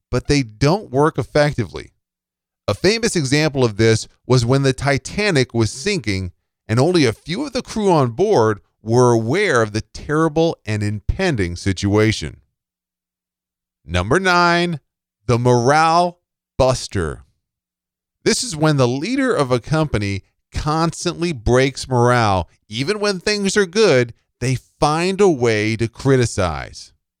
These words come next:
Even though criticism is important to make a company grow and develop in the right direction, too much discipline can result in a lack of morale within the company. Number ten, the screamer.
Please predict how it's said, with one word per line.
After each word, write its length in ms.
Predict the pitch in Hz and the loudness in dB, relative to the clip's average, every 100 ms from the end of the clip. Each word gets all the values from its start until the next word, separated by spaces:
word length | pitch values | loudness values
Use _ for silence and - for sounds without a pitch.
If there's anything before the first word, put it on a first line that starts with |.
| _ _ _ _ | _ _ _ _
Even 260 | 165 269 240 | -2 0 2
though 160 | 220 | 0
criticism 640 | - 175 180 170 170 175 135 | 2 0 0 0 -4 -2 -2
is 120 | 110 | -2
important 540 | 107 - 151 185 202 117 | -4 -2 0 0 -2 -4
to 60 | |
make 200 | 110 98 | -2 -4
a 60 | 92 | -4
company 420 | - 143 180 180 | -4 -4 -2 -2
grow 500 | 120 113 107 104 104 - | 2 4 4 2 -2 -6
and 140 | 104 | -8
develop 420 | 104 87 104 147 220 | -6 -2 -2 -2 -4
in 60 | |
the 120 | 202 | -2
right 240 | 175 180 143 | 0 0 0
direction, 640 | 120 156 180 - 82 76 - _ _ _ | 0 0 -2 -4 -10 -10 -16 _ _ _
too 180 | - 285 | -2 0
much 280 | 294 240 - | 0 -4 -6
discipline 720 | 117 147 - 117 - 90 85 - _ - | 0 2 2 -2 -4 -6 -8 -14 _ -4
can 160 | 110 | -2
result 500 | 107 92 104 120 - | -2 -4 -2 -2 -2
in 80 | 135 | -4
a 80 | 98 | -4
lack 400 | 90 87 107 156 | -4 -2 -2 -4
of 100 | 139 | -2
morale 680 | 156 160 170 120 95 87 - _ - | 0 2 2 2 0 -2 -8 _ -6
within 360 | 104 - 101 | -4 -2 -2
the 100 | 98 | -2
company. 560 | - 107 104 87 55 _ _ _ _ _ _ _ _ _ _ _ _ - | 0 0 -2 -6 -10 _ _ _ _ _ _ _ _ _ _ _ _ -4
Number 320 | 101 120 156 | -2 2 0
ten, 600 | - 214 196 165 160 160 _ _ _ _ _ - | 2 2 2 0 -2 -8 _ _ _ _ _ -4
the 120 | 120 | -2
screamer. 880 | - - - 165 196 175 98 64 | -2 -8 -4 -2 0 0 -2 -4